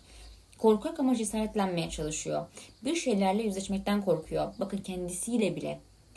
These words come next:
kendi haksızlıklarıyla bile belki yüzleşmekten korkuyor.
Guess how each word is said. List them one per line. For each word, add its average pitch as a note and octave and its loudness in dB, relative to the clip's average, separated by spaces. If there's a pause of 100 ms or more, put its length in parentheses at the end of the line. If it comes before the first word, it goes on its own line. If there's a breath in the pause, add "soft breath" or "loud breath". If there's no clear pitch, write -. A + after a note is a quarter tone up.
(200 loud breath)
kendi G3+ 4
haksızlıklarıyla F#3+ 0
bile D3 -2
belki D3 -4
yüzleşmekten D3 -6
korkuyor. D#3+ -2